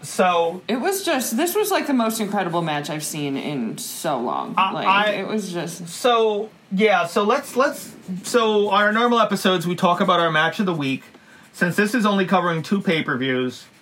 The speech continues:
Speaker 1: um, Chelsea, you go first.
Speaker 2: Um, Sasha Banks, and I loved this match.
Speaker 1: Yeah, um,
Speaker 2: Yeah.
Speaker 1: I will go so far as to say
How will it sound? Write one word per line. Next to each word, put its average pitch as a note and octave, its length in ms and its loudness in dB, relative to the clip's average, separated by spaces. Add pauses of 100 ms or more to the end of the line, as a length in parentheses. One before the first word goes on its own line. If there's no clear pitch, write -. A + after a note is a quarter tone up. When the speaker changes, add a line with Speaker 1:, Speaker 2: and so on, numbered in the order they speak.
(760)
Speaker 1:
um, D#3+ 760 2 (1160)
Chelsea, G3+ 400 2
you A3 160 2
go A#3 120 4
first. - 480 -4 (1800)
Speaker 2:
Um, G3+ 380 0
Sasha G3 380 -2
Banks, F#3 600 -4
and E3+ 220 -6
I D3+ 120 -4
loved D#3+ 420 -4
this D#3+ 260 -6
match. B2+ 600 -8
Speaker 1:
Yeah, F#3 380 2 (120)
um, G3+ 520 2
Speaker 2:
Yeah. A#2+ 460 -4 (580)
Speaker 1:
I G#3+ 260 4
will C4 220 2
go G3 260 2
so G#3+ 240 0
far C#3 580 0 (220)
as D3+ 280 2
to F3+ 120 -2
say C#3 640 0